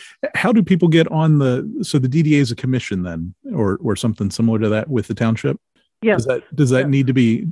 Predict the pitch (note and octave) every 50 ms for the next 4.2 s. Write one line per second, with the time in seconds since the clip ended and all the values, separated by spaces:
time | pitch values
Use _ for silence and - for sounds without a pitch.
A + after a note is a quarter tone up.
0 | - - C#3 B2+ A2 - - A#2+ A#2 - C3+ B2 A#2+ A2+ G2 - - C#3 C#3+ -
1 | D#3+ C#3+ - D3+ C#3+ D3 D3 - - D#3 D3+ D#3 D#3+ C#3 - _ _ _ _ _
2 | C4+ B3+ G3 D#3+ D3+ - _ _ _ - - G#3 G3+ F#3+ F#3 F3+ F3+ F#3 F#3+ F#3+
3 | F#3+ F#3 F#3 F#3 F#3 F#3 F#3+ G3 F#3+ F#3 F3+ F#3 F3+ F3 G3 F#3+ F#3+ F3+ F3+ F3+
4 | F3+ F3+ F3